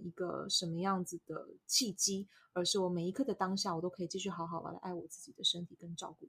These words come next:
它。还有另外一个，一起问好了，就是你在 part three也有讲到，就是从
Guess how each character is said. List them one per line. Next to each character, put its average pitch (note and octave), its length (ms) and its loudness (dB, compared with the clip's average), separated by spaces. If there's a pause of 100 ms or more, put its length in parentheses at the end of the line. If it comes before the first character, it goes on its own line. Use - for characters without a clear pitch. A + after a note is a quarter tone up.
它。 - 160 -16 (540)
还 C4+ 100 -2
有 B3+ 140 2
另 C#4 240 2
外 G#3 180 0
一 F#3 60 2
个， F3+ 420 0 (220)
一 C#4 100 4
起 - 160 6
问 D#3+ 160 4
好 - 160 -8
了， - 100 -12
就 B3 140 6
是 A3 260 6 (220)
你 F3 100 0
在 A3+ 140 8
part G#3+ 220 6
three G#3+ 140 2
也 E3 60 4
有 E3 140 2
讲 - 220 -6
到， E3+ 240 4
就 G3 120 -2
是 F#3 120 0
从 F3 340 2